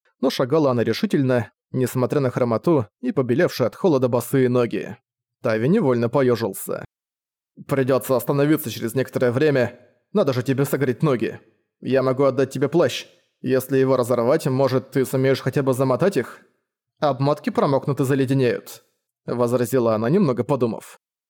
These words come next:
"Босиком будет теплей. Тут важно не останавливаться. Отогреемся, когда доберёмся до Статгольда". Тави нахмурился, но не потому, что ему не понравился её ответ, а потому, что мысли её витали где-то далеко. Он решил не оставлять её без внимания.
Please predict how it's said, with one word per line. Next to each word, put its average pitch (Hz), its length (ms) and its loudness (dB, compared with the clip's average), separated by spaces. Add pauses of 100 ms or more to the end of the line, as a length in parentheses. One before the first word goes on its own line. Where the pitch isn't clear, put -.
(360)
"Босиком 185 460 -2
будет 123 220 -4
теплей. 123 440 -2 (420)
Тут 165 160 0
важно 147 260 0
не 147 80 0
останавливаться. 139 840 -2 (240)
Отогреемся, 135 640 0
когда 127 200 -2
доберёмся 151 420 0
до 131 80 0
Статгольда". 120 720 -2 (680)
Тави 208 220 2
нахмурился, 165 640 0
но 185 100 2
не 170 100 2
потому, 185 340 0
что - 160 -2
ему 123 160 2
не 120 100 -2
понравился 123 520 -2
её 117 180 0
ответ, 139 420 -2 (220)
а 120 120 -4
потому, 190 300 -2
что - 200 -4
мысли 185 320 -2
её 139 180 2
витали 139 360 2
где-то 131 300 -2
далеко. 120 560 0 (540)
Он 123 200 -2
решил 123 260 0
не 123 60 0
оставлять 127 460 0
её 117 100 2
без 110 180 -4
внимания. 123 640 0